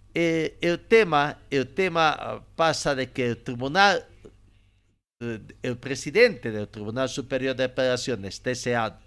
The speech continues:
Marcos Goitias, el Cochabambino, hizo algunas declaraciones a las versiones que hizo David Paniagua, presidente o secretario general de Favor.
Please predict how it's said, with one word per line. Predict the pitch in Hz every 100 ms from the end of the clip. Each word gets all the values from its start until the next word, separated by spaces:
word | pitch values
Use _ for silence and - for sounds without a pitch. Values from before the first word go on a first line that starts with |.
| -
Marcos | 117 120 - 120 113
Goitias, | 135 113 - 98 104
el | 95
Cochabambino, | 135 135 139 131 123 110 98 95 92 - - - - - _
hizo | - 214 214
algunas | 180 196 196 185 - - -
declaraciones | 123 147 - 139 135 123 - 196 208 143 117 117 - - - - - _
a | 131
las | 131 123 - - - - - - _ _ _ _ _ _ _ _
versiones | 139 143 - 190 190 180 -
que | 135
hizo | 139 156 - 143 135
David | 113 110 127 127 -
Paniagua, | 107 101 120 123 120 123 104 - - - - _ _ _ _
presidente | 135 151 - 117 120 117 107 - 113 -
o | 113
secretario | - 110 110 120 120 -
general | 101 107 104
de | 95
Favor. | - 101 143 127